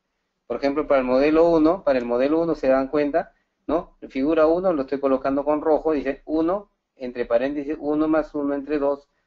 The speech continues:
solamente tengo un botón o tengo una ficha. En la figura dos tengo así, ¿ve? Dos,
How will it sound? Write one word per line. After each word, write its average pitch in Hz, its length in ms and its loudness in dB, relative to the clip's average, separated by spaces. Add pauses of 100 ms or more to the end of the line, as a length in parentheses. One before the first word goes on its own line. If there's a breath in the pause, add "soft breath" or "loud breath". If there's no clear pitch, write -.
solamente 135 600 0
tengo 127 560 -8
un 123 160 -8
botón 110 480 -6
o 113 140 -14
tengo 110 240 -8
una 110 160 -6
ficha. - 400 -8 (580)
En 123 120 -6
la 120 80 0
figura 147 320 0
dos 151 200 0
tengo 147 200 2
así, 135 160 -4
¿ve? 107 240 -6 (340)
Dos, 185 480 2